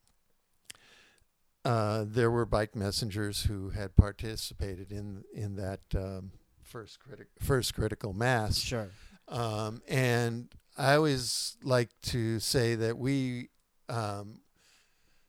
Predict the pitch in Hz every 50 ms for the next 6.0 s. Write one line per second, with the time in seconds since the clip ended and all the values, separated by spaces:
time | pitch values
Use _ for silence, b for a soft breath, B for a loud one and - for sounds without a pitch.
0 | b _ - - - 147 147 143 139 143 139 127 123 113 101 113 117 120 117 113
1 | 110 101 98 - - - - - - 127 117 117 117 117 120 120 - - - 101
2 | 104 120 127 131 117 123 101 101 107 107 110 98 - - - 123 104 107 123 120
3 | - 117 107 98 117 113 113 107 - 123 107 87 98 101 92 104 107 104 - -
4 | 139 131 113 - 123 117 120 110 95 104 98 98 98 - - 120 107 - - -
5 | 113 101 87 95 95 87 87 82 - - 123 131 123 110 120 104 - - - -